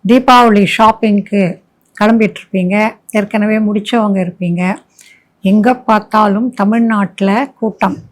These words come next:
அதையெல்லாம் வந்து, அஹ், வீடியோவா, அஹ், ஷார்ட்ஸா போட்டுக்கிட்டு இருக்காங்க. பார்க்கவே பயமா இருக்கு. அப்படியே, அஹ், திருவிழா கூட்டம் மாதிரி,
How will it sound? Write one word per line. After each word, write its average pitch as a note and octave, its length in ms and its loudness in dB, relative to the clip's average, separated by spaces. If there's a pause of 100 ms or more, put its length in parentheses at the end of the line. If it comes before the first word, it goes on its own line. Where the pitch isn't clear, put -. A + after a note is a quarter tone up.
(120)
அதையெல்லாம் G3+ 520 0
வந்து, G#3 600 0 (400)
அஹ், G#3 160 2
வீடியோவா, G3+ 880 2 (500)
அஹ், F3+ 280 -4 (140)
ஷார்ட்ஸா A3+ 600 0
போட்டுக்கிட்டு G3 380 -8
இருக்காங்க. F#3+ 400 -6
பார்க்கவே G#3 580 0
பயமா G3 520 -2
இருக்கு. - 320 -14 (920)
அப்படியே, B3 600 4 (440)
அஹ், F3 200 -4
திருவிழா C4+ 480 6
கூட்டம் G3+ 460 -2
மாதிரி, G#3 520 -2